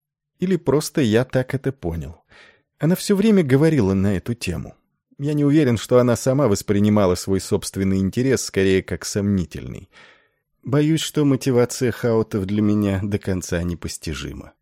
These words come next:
Майлз радостно улыбнулся. Есть. Это была самая мутная, убедительно звучащая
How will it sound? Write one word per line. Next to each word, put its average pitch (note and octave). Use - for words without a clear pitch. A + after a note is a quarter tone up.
Майлз G#2+
радостно F2+
улыбнулся. F2+
Есть. -
Это G2+
была A2+
самая D3+
мутная, A#2+
убедительно G#2+
звучащая G2+